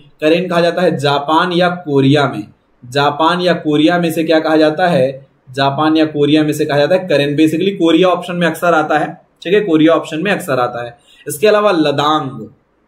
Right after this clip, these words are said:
इसे लदांग भी कहा जाता है, लदांग भी कहा जाता है। यूपी पीसीएस में दो तीन बार ये question आ चुके हैं। इंडोनेशिया and मलेशिया में से लदांग कहा जाता है, इंडोनेशिया and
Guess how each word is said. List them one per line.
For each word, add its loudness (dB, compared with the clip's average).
इसे -2
लदांग 0
भी -2
कहा 2
जाता 2
है, -6
लदांग 0
भी 0
कहा 0
जाता 0
है। 2
यूपी -2
पीसीएस -4
में -2
दो 4
तीन 0
बार 2
ये 0
question -4
आ 2
चुके -6
हैं। -4
इंडोनेशिया 2
and -2
मलेशिया 2
में -2
से -2
लदांग 0
कहा -4
जाता -6
है, -18
इंडोनेशिया 0
and -2